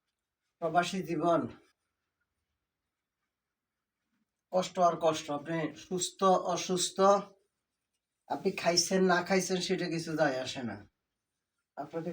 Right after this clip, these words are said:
ডিউটি চালাই যেতে হবে। আপনি মরেন আর বাঁচেন, ডিউটি করতেই হবে, নাহলে আপনার পেটে খাবার জুটবে কোথায় থেকে?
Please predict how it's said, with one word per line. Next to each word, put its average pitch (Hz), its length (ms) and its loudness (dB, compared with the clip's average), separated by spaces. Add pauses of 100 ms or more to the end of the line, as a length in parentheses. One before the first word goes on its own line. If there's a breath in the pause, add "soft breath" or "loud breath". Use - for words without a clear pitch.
ডিউটি 156 340 -2
চালাই 175 280 -2
যেতে 147 260 -4 (100)
হবে। 98 200 -16 (1900)
আপনি 156 160 -10 (120)
মরেন 165 320 -2
আর 156 140 -4
বাঁচেন, 147 320 -8 (120)
ডিউটি 151 260 -6 (100)
করতেই 165 400 -8
হবে, - 200 -10 (1600)
নাহলে 156 260 -4
আপনার 180 220 -8
পেটে 175 220 -6 (100)
খাবার 160 280 -4
জুটবে 160 380 -6
কোথায় 143 260 -6
থেকে? 101 240 -12